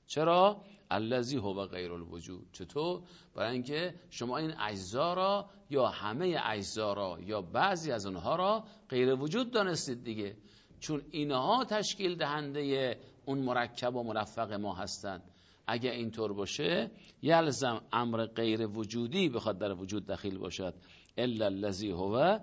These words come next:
ما وراء ذلک الامر المف-، الذی هو غیر الوجود. خب، فالذی فرض مجموع تلک الامور، اونی که ما به عنوان مرکب و ملفق از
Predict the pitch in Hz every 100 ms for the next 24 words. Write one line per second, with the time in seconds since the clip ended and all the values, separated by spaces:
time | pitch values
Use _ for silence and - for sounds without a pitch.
0 | - - - - - 104 107 104 104 113
1 | 147 113 98 90 101 98 92 98 95 -
2 | 92 92 90 90 85 - - 90 98 90
3 | 92 87 90 87 90 87 82 80 90 95
4 | - - - - - - - 127 - -
5 | - 104 113 113 113 117 107 117 110 -
6 | 107 113 113 104 113 110 107 110 113 107
7 | 104 110 117 117 113 - 113 - 113 113
8 | 120 117 117 123 135 185 247 262 - -
9 | - - 113 117 113 110 107 113 117 -
10 | - - 117 113 110 110 117 113 110 113
11 | 110 113 120 117 104 107 117 113 113 -
12 | - 117 117 117 117